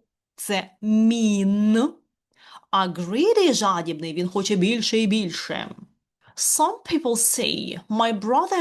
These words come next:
and I are, hmm, but I think we are, hmm, different. Деякі люди кажуть, що мій брат і я, хм, але я вважаю, що ми різні. Люди кажуть, що ми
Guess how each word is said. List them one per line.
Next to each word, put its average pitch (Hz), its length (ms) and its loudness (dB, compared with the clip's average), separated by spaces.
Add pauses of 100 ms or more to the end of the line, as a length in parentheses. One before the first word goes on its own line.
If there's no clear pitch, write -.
and 226 80 0
I - 420 -2
are, 175 400 2 (320)
hmm, 180 380 -4 (360)
but 262 180 4
I 370 200 4 (140)
think - 440 -4 (180)
we 214 240 2
are, 196 180 4 (260)
hmm, 320 240 0
different. - 840 -6 (340)
Деякі 208 420 2
люди 359 220 2
кажуть, 359 300 2
що - 300 0
мій 226 180 2
брат 196 420 0
і 208 180 -4
я, 202 320 2 (240)
хм, 294 160 -4 (260)
але 196 200 -2
я 330 180 -2
вважаю, 190 440 -2
що - 280 -8
ми 214 360 -2 (320)
різні. 185 540 -4 (560)
Люди 240 420 2
кажуть, 196 420 0
що - 340 -4
ми 190 340 -2